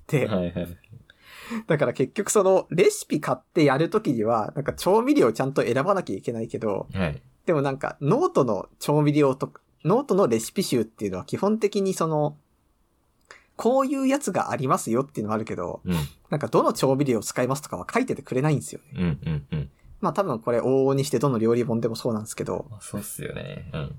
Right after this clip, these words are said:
Speaker 1: ただまあ立ち読みできない分ノートはこう買ってからあってなることが多いと。
Speaker 2: なるほどね。
Speaker 1: まあ多分それをね、ない調味料を別ので補う楽しさも含めてなんでしょうけど、
Speaker 2: はい。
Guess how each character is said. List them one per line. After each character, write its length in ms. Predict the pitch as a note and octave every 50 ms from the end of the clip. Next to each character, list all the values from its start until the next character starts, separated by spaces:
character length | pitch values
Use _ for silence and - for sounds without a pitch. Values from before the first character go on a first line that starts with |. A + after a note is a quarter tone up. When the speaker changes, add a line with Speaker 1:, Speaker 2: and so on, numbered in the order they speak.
| - _
Speaker 1:
た 100 | - G3+
だ 80 | -
ま 100 | C#3 B2
あ 20 | A2
立 240 | - - D#3+ D3 -
ち 60 | A#3+
読 120 | A#3 A#3+ A#3+
み 80 | A#3+
で 100 | A3+ B3
き 100 | A3+ B3
な 100 | A#3+ G#3+
い 40 | C#3+
分 220 | B2 A#2+ A2 G#2+
ノ 120 | B2 D#3 F#3
ー 60 | F3+
ト 80 | - A#2
は 100 | G#2+ -
こ 140 | - -
う 40 | G#2+ -
買 160 | - - C#3
っ 40 | -
て 120 | - G#3+
か 100 | - D#3
ら 160 | A#2+ G#2 - -
あ 120 | - D#3+
っ 120 | F#3 F3+ -
て 140 | _ - G#2
な 80 | F#2+ G2
る 100 | B2+ - _
こ 100 | - -
と 0 |
が 120 | - - -
多 160 | A#2 A2+ G#2
い 60 | F#2+
と。 160 | - - - -
Speaker 2:
な 320 | - F#2 F2 E2+ E2+ E2+ E2
る 60 | E2 E2
ほ 80 | E2
ど 120 | D#2+ D#2+ D#2+
ね。 640 | E2 F2 F#2 G#2 G#2 G#2 G#2+ A2 A2+ A#2 A#2 B2 - _ _ _ _ _ _ _ -
Speaker 1:
ま 120 | D#3+ C3+
あ 20 |
多 100 | - D#3+
分 140 | C#3+ A#2 - -
そ 180 | - - -
れ 80 | F3 G#3+
を 140 | B3+ C4+ B3
ね、 220 | B3 B3+ C#4 - _ _ _ _ _ _ _ _ _ _ _ _ -
な 200 | D#3 D3+ A#3 D#4
い 160 | D4+ G3+ - _ _
調 220 | - - E3+ D#3+
味 120 | E3 E3+ F3
料 160 | E3+ C3+ A2+
を 40 | G#2
別 240 | - A2 G#2+ - F3+
の 80 | G3 A3
で 80 | F#3
補 120 | A#2 G#2+ B2
う 120 | C3 D3+
楽 400 | F3 A#3+ G#3+ - - B2+ A#2 C3+
し 60 | C#3+
さ 120 | - - G#2+
も 80 | G#2
含 260 | - - - - G#3+
め 80 | G#3+ F#3+
て 100 | - B2
な 80 | A2+ G#2+
ん 60 | G#2+
で 80 | G#2
し 80 | - -
ょ 40 | A2
う 40 | A2
け 100 | - A2
ど、 320 | - - G#2+ - - - -
Speaker 2:
は 80 | - F2
い。 120 | D2+ -